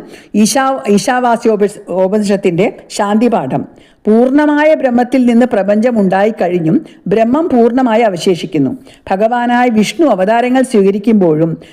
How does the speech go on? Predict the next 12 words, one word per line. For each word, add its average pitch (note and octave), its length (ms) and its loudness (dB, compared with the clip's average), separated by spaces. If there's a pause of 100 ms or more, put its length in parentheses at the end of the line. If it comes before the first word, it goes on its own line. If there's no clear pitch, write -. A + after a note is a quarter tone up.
(140)
വൈകുണ്ഠവാസിയായി A3+ 880 0
തുടരുന്നു, F3 380 0
അതിനാൽ F#3+ 320 2
പൂർണ്ണനാണ്. E3+ 600 -2 (840)
മുന്നൂറ്റി A3+ 320 2
തൊണ്ണൂറ്റി A#3 420 0
മൂന്നാമത്തെ A#3 680 0
നാമം G3+ 280 2
ശുഭേഷണ, A3+ 1200 0 (380)
ശുഭമായ B3 1000 0 (300)
ഈഷണങ്ങൾ A3+ 800 0
ഉള്ളവൻ D#3+ 460 0